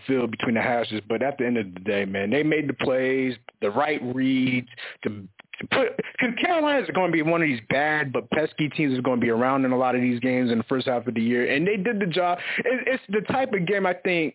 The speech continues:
we all thought was gonna happen. We're gonna win by a little bit. It was ugly. We made plays. Good.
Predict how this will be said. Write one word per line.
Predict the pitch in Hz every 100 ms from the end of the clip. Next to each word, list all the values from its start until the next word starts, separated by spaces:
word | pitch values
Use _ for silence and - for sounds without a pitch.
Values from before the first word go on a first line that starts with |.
| _
we | 135 160
all | 165 160 156
thought | 156 139
was | 139 131
gonna | 127 120
happen. | 123 120 107
We're | 117
gonna | 123 117
win | 123 147 143
by | 135 131
a |
little | 131 135 135
bit. | 123 135 131 - - - - -
It |
was | 117 101 -
ugly. | 147 143 127 131 139 131 127 123 _ _ _ -
We |
made | 113 160 156
plays. | - 143 135 131 127 120 -
Good. | - 170